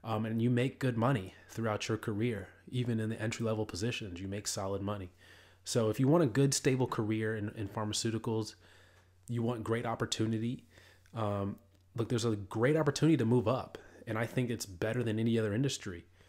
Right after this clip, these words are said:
For example, it took, it took people in other industry years to move up, uh, three, four years before they move up and get a big pay increase, where, you know, after two years, I made almost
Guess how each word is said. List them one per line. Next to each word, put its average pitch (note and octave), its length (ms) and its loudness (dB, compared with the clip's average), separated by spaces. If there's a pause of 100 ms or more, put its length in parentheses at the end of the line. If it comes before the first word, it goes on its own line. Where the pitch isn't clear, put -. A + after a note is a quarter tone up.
(400)
For A#2 160 0
example, A2 460 2
it G#2 80 -4
took, - 300 -2 (100)
it - 140 -6
took - 260 -4
people A#2+ 300 -2
in A2 80 0
other B2 240 0
industry G#2+ 540 -2
years G#2 540 2
to - 120 -4
move F#2+ 240 -2
up, E2+ 240 -10 (840)
uh, G2+ 240 2 (100)
three, B2+ 220 2
four C3+ 260 4
years A2+ 400 4
before G#2 280 -2
they G2+ 120 -2
move G#2 240 0
up G#2 140 -2
and G2+ 100 -4
get G2+ 100 -4
a G#2 40 -4
big F#2+ 300 -6
pay G#2+ 220 -4
increase, F#2+ 560 -10
where, G2+ 400 -2 (680)
you A2+ 80 -6
know, A2+ 40 -2
after A#2 140 -4
two D3+ 300 2
years, C#3 340 8
I A#2+ 80 6
made B2+ 200 2
almost B2 340 0